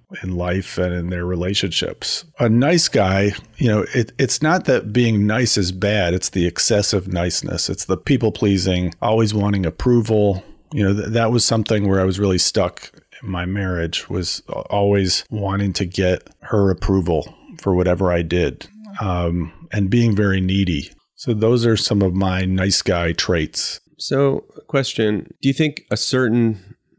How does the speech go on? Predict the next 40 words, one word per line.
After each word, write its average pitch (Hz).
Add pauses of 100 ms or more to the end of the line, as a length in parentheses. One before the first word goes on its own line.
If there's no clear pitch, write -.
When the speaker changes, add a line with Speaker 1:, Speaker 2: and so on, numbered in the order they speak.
(160)
Speaker 2:
woman 107
that 92
you 98
were 95
with, 107
a 87
certain 90
type 110
of 98
woman, 101
would 92
bring 104
out 101 (300)
the 104
nice 104
guy 104
traits 104
where 101
another 101
one 95
wouldn't? 101 (360)
Speaker 1:
Well, 170
I 127
think, - (160)
uh, 110 (140)
if 123
you're 135
a 123
nice 147
guy, 110
you, 113
you 123
are 117
going 117
to 101 (260)
attract 110
certain 101
kinds 98
of 104
people. 123